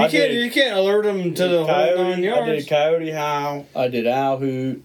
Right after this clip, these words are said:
Speaker 1: I did
Speaker 2: In
Speaker 1: our
Speaker 2: the same
Speaker 1: secret,
Speaker 2: spot,
Speaker 1: our
Speaker 2: or you
Speaker 1: secret
Speaker 2: just moved
Speaker 1: call.
Speaker 2: around?
Speaker 1: I was moving. I was, I was running and gunning.
Speaker 2: You
Speaker 1: I
Speaker 2: can't
Speaker 1: was
Speaker 2: run off one point in
Speaker 1: No.
Speaker 2: the middle of the night and just owl hoot here, nothing response.
Speaker 1: No.
Speaker 2: Then just hit another call. And then
Speaker 1: No.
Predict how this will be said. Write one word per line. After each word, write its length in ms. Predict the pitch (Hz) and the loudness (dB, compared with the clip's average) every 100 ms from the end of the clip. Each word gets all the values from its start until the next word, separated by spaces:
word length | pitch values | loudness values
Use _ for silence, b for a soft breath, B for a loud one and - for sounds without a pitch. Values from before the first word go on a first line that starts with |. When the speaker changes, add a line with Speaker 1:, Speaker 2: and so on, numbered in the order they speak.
| - | -4
Speaker 1:
I 120 | 120 | -2
did 180 | 123 120 | 0 2
Speaker 2:
In 80 | |
Speaker 1:
our 60 | 196 | 2
Speaker 2:
the 80 | 175 | 0
same 260 | 208 214 | 0 0
Speaker 1:
secret, 140 | 208 208 | -2 -2
Speaker 2:
spot, 380 | 220 247 302 - | -2 -2 -2 0
Speaker 1:
our 120 | 190 | 0
Speaker 2:
or 80 | 185 | 2
you 180 | 185 190 | 2 0
Speaker 1:
secret 80 | 165 | 0
Speaker 2:
just 100 | 170 | 2
moved 220 | 196 190 | 2 2
Speaker 1:
call. 80 | 185 | 0
Speaker 2:
around? 200 | 202 190 160 | 0 0 0
Speaker 1:
I 80 | |
was 180 | 175 156 | 0 0
moving. 260 | 147 160 139 | -2 -2 0
I 140 | 131 | 0
was, 180 | 131 120 117 - | 0 -2 -6 -2
I 120 | 143 | 0
was 160 | 127 117 | 0 -4
running 480 | 117 139 147 139 120 | -2 -2 0 0 -2
and 100 | 113 | -2
gunning. 380 | 135 156 107 B B - | -2 -2 -6 B B -6
Speaker 2:
You 100 | 202 | 0
Speaker 1:
I 40 | |
Speaker 2:
can't 160 | 262 202 | 2 2
Speaker 1:
was 60 | |
Speaker 2:
run 180 | 196 196 | 2 2
off 180 | 190 143 | 0 0
one 260 | 170 190 165 | 0 0 0
point 360 | 175 185 190 | 0 0 -2
in 220 | 185 165 | 0 0
Speaker 1:
No. 100 | 156 | 0
Speaker 2:
the 60 | 151 | -2
middle 220 | 156 170 | 0 2
of 60 | 160 | 2
the 20 | 151 | 0
night 200 | 170 170 | -2 0
and 80 | 151 | -2
just 160 | 139 | -2
owl 220 | 160 151 | 0 0
hoot 340 | 143 160 180 139 | 0 0 0 0
here, 340 | 170 160 131 B B - | 0 0 -4 B B -2
nothing 220 | 160 156 | 0 0
response. 540 | 156 - 160 156 135 | -2 0 0 0 -2
Speaker 1:
No. 120 | 104 B B B | -6 B B B
Speaker 2:
Then 180 | - 151 | -2 0
just 140 | 147 131 | 0 0
hit 120 | 156 | 0
another 360 | 147 156 170 143 | 0 0 0 0
call. 320 | 127 120 123 | -4 -4 -2
And 100 | 143 | -2
then 60 | 143 | -2
Speaker 1:
No. 260 | 104 95 | -4 -8